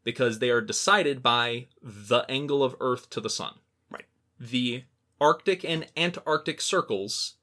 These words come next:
Speaker 1: are defined by the point at which, when you go above or below on our globe, on the summer solstice, June twenty-first each year, you experience exactly twenty-four hours of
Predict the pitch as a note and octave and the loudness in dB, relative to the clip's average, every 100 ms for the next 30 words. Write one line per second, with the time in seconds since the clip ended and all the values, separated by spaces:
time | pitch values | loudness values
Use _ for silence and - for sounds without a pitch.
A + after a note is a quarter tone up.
0 | _ _ - B2 A#2+ A2+ A#2 A#2+ G#2+ B2 | _ _ 2 4 4 4 -2 -10 -2 -2
1 | - F#3 G3+ C#3+ A#2 A2+ - A#2+ A2+ A2+ | 0 0 2 2 -2 -6 -2 -2 0 -4
2 | - D#3 F3 F#3+ E3 D3 - - - - | -4 -4 0 -2 0 -2 0 -6 -8 -10
3 | A#2 A#2+ A#2+ B2 A#2 A2 A#2 B2+ - C#3 | -6 -2 0 2 2 2 2 2 2 2
4 | C#3+ E3+ G3+ E3+ A2+ A2 B2 _ _ _ | 2 2 6 6 6 2 -4 _ _ _
5 | B2 A2+ B2 D#3+ G3+ F3 A2 G#2 G#2+ _ | -2 0 0 0 4 4 4 0 -6 _
6 | _ _ - B2+ B2 A#2+ A2+ A#2+ _ _ | _ _ 0 2 2 0 -4 -8 _ _
7 | _ - A2 A#2+ A2 - C#3+ D#3 F3 - | _ -12 -2 0 2 2 2 0 0 2
8 | A#3 A3 - A2+ - - - _ _ - | 4 4 2 0 -2 -4 -8 _ _ -16
9 | A#2 A#2+ A#2+ D3+ D3+ - F3 C3 - B2+ | -6 -4 -4 -6 -6 0 2 2 -2 -4
10 | A#2+ F3+ C3 G2+ B2+ _ _ _ B2 B2+ | -2 0 0 0 -4 _ _ _ 0 2
11 | B2+ - - F#3+ F3 C3+ A#2+ - - - | 2 0 -2 0 0 0 -2 -4 -4 -6
12 | _ _ - C3+ B2 A2+ C3+ C#3 - D3 | _ _ 0 0 0 -2 0 -2 -2 -6
13 | C#3+ - - - D3+ E3 - E3+ E3 D3+ | -6 -10 -12 -4 -2 -2 -2 0 2 2
14 | D#3 D#3 D#3+ - - A#2+ A2+ | 0 0 -2 -4 -2 -2 -2